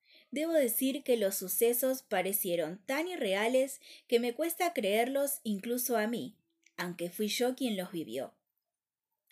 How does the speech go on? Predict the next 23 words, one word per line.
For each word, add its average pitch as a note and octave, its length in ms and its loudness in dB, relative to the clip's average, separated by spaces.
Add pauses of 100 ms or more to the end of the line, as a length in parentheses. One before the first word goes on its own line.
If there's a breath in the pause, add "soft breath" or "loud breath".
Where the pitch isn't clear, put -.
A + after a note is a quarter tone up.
Aquel F#3 380 -4
día G3+ 420 -2 (280 loud breath)
terminé A#3+ 420 0
mis E4 200 -2
actividades G#3+ 880 0
más B3 260 -4
tarde C#4 360 2
de A#3+ 140 2
lo G3 140 0
habitual E3+ 680 -2 (380 soft breath)
y, A3 280 -6
en G#3 160 -2
cuanto F#3+ 360 0
llegó G3 340 -2
el B3 100 2
momento, A#3 680 -2 (380 loud breath)
me A3+ 160 2
dirigí A3 560 0
lo A#3+ 200 2
más E4 240 -2
rápido D4 540 0
que F3 140 -4
pude A#3+ 460 2